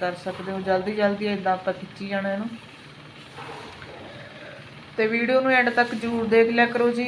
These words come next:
ਵੀਡੀਓ ਵਧੀਆ ਲੱਗਦੀ ਹੁੰਦੀ ਆ, ਲਾਈਕ ਸ਼ੇਅਰ ਕਰ ਦਿਆ ਕਰੋ। ਮਹਾਰਾਜ ਰਸੋਈ ਚੈਨਲ ਨੂੰ ਸਬਸਕ੍ਰਾਈਬ ਕਰ ਲਿਆ ਕਰੋ। ਜੇ Facebook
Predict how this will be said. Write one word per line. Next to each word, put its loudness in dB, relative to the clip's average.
ਵੀਡੀਓ 2
ਵਧੀਆ 2
ਲੱਗਦੀ 6
ਹੁੰਦੀ 0
ਆ, 4
ਲਾਈਕ 6
ਸ਼ੇਅਰ -4
ਕਰ 6
ਦਿਆ 2
ਕਰੋ। -4
ਮਹਾਰਾਜ 6
ਰਸੋਈ -4
ਚੈਨਲ 0
ਨੂੰ -6
ਸਬਸਕ੍ਰਾਈਬ 2
ਕਰ 4
ਲਿਆ 2
ਕਰੋ। -2
ਜੇ 0
Facebook -6